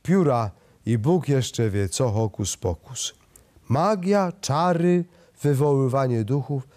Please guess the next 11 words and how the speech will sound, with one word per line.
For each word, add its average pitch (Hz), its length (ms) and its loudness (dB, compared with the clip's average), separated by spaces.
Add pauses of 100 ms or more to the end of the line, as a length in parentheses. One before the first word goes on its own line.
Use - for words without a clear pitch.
(220)
Wydawało 262 580 2
się 139 300 -2 (500)
w - 40 -10
dziewiętnastym 156 760 0
wieku, 120 440 0 (320)
w - 40 -2
osiemnastym, 127 720 0
że 113 140 0
teraz 151 420 0 (380)
epoka 131 640 -2 (360)
nauki, 175 600 0